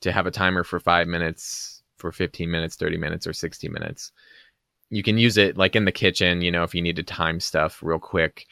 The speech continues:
It's, it's, it essentially takes all of, you know, the thinking out of having to <laughs> set up a timer, which isn't, you know, a lot in the first place, but you'd be surprised how much quicker this just makes things. You have it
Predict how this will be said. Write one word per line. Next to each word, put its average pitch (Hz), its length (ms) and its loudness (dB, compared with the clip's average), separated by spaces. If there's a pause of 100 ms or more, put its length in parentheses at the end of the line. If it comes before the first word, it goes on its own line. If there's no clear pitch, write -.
(340)
It's, - 160 -8
it's, - 240 -4
it - 220 -2
essentially 135 520 4
takes 101 260 2
all 95 220 6
of, 87 140 0
you 90 120 -2
know, 87 120 4
the 87 100 -2
thinking 90 400 2
out 85 160 4
of 82 100 -4
having 87 300 2
to 113 80 4
<laughs> - 140 2
set 98 260 6
up 92 220 2
a - 20 -2
timer, 87 400 0
which 87 160 -2
isn't, 143 400 2
you 92 120 0
know, 90 180 4
a - 20 2
lot 92 220 4
in 80 60 -8
the 85 60 -6
first - 280 -4
place, 78 240 -4
but 85 120 -6
you'd 90 140 -4
be 92 80 0
surprised 80 720 -2 (540)
how 92 120 0
much 85 240 0
quicker 90 300 -2
this 80 200 -6
just - 220 -10
makes 80 260 -4
things. 78 300 -6
You 80 120 -2
have 82 200 2
it 80 200 -2